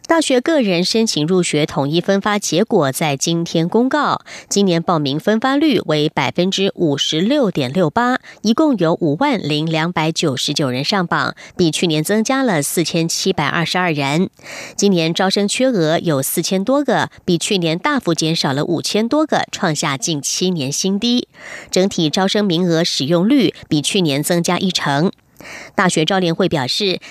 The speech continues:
今年台湾大学采用预分发机制，加上不少学校增加了备取名额，成功让许多热门校系的缺额减少，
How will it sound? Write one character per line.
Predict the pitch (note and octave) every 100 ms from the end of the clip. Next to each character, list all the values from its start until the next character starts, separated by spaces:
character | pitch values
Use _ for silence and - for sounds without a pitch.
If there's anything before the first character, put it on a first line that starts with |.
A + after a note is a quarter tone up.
| -
今 | - G3+
年 | F3+ D3+
台 | D#3+ E3
湾 | E3
大 | G3 E3+
学 | - D3
采 | D#3+ -
用 | B2+ E3+ D#3 -
预 | C#4
分 | F#3 G3 F#3+
发 | G3 F#3+
机 | - C4+
制， | - C4+ D#3 - - -
加 | C4+
上 | C4+ B3
不 | A3+ E4
少 | - C#3
学 | - C#3+
校 | D3 F#3 -
增 | - E3+ E3
加 | F3
了 | E3 D3
备 | F#3+ E3+
取 | - D3
名 | C#3 F#3+
额， | F3 D3+ E3 - -
成 | - F3+
功 | C4+ D4
让 | D4+ B3+
许 | - D#3
多 | D#3 E3+
热 | A3 D#4
门 | F#3+ C#3+
校 | E3 G3+ D#3
系 | - E3+
的 | C3+
缺 | - - F#3+
额 | E3 C#3+
减 | - G3
少， | C4 - A#2+